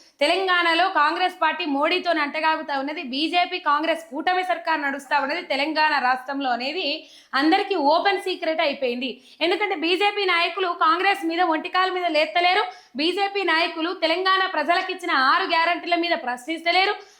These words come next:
అమలు చేయని దాని మీద లేస్తలేరు, మాట్లాడతలేరు. ప్రతిపక్ష పాత్ర వాళ్ళు పోషిస్తలేరు. ప్రతిపక్ష పాత్ర పోషించే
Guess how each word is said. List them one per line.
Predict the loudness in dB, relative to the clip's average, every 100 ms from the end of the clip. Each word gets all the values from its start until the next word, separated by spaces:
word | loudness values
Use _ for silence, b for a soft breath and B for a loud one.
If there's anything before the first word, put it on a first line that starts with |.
| 0
అమలు | 2 2 2
చేయని | 2 2 2 0
దాని | 0 0
మీద | 0 2
లేస్తలేరు, | 0 0 0 2 2 0 -2
మాట్లాడతలేరు. | 0 -2 -2 0 0 0 -2 B B B 0
ప్రతిపక్ష | 0 2 -2 0 0 2
పాత్ర | 4 2 2 2
వాళ్ళు | 2 0 2
పోషిస్తలేరు. | 2 2 -4 0 0 0 -6 b b -6
ప్రతిపక్ష | -6 -2 -2 0 0
పాత్ర | 2 0 -2 0
పోషించే | -2 -2 -4